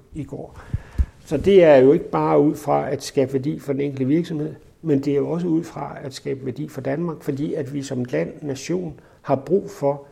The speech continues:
at vi på alle mulige områder hele tiden bliver en lille bitte smule bedre. Så det tror jeg, jeg vil sige, det er sådan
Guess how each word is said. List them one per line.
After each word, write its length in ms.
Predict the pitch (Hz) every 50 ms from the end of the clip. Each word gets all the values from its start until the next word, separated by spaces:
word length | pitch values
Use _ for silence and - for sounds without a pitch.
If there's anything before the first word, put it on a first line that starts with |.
| _ _ _ _ _
at 160 | 170 147 147
vi 60 | 156
på 120 | - 165 - - -
alle 180 | - 233 220 214
mulige 280 | 196 180 170 143 139 131
områder 320 | 135 151 151 156 143 135 127 - - -
hele 260 | - - 175 170 151
tiden 320 | 131 - 156 151 135 135 135 - - _
bliver 200 | - 196 196 185
en 120 | 156 156
lille 280 | 151 160 180 175 170 -
bitte 280 | - 160 156 147 147
smule 340 | 143 - - 143 139 139 147
bedre. 340 | 131 135 143 135 131 139 139 - _ _ _ _ _ _ _ _ _ _ _ _ _ _ _ _ _ _ _ _ - - - -
Så 120 | - 165
det 140 | 139 143 139
tror 120 | 139 151
jeg, 80 | 143 135
jeg 80 | 135 139
vil 80 | 135
sige, 200 | 135 - 143 135
det 80 | 135 139
er 40 | 135
sådan 260 | 139 139 135 131